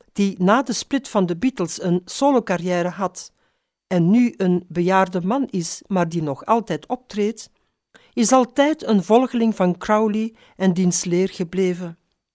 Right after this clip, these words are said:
Bewijs daarvan een foto van Crowley op de achtergrond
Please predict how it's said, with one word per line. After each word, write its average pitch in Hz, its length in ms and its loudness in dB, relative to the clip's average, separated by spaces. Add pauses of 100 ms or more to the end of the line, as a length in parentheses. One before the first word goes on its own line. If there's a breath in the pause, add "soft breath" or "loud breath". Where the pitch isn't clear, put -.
(540)
Bewijs 190 440 4
daarvan 262 540 2
een 220 180 2
foto 233 360 2
van 190 220 0
Crowley 240 480 0
op 165 180 -4
de - 180 -10
achtergrond 220 720 -2